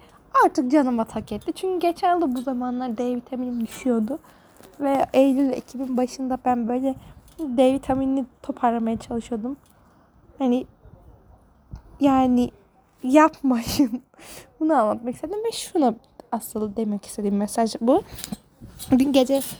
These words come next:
yatağa yattığımda da aklıma gelen şu: ben gerçek kendimi lisede, okulda hiç göstermiyorum. Çünkü vitamin, mineral eksikliklerinden, işte ailevi bir şeyden, bilmem neden dolayı hep böyle benim mental sağlık yok yani. Hani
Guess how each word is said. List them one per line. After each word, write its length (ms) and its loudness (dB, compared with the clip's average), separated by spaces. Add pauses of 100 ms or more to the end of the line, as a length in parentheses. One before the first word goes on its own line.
(140)
yatağa 340 2
yattığımda 460 2
da 120 -8
aklıma 280 -8
gelen 280 -6
şu: 200 -8
ben 180 -4 (280)
gerçek 400 -2
kendimi 380 2
lisede, 380 0
okulda 360 -2
hiç 160 -2
göstermiyorum. 540 -2
Çünkü 680 0 (840)
vitamin, 500 4
mineral 400 4
eksikliklerinden, 1120 -6
işte 200 -4
ailevi 640 2
bir 40 -6
şeyden, 460 -4
bilmem 400 -2
neden 280 -4
dolayı 220 -6
hep 340 -6
böyle 220 2 (420)
benim 300 2
mental 420 4
sağlık 440 2 (100)
yok 300 6 (140)
yani. 280 -12 (120)
Hani 140 -6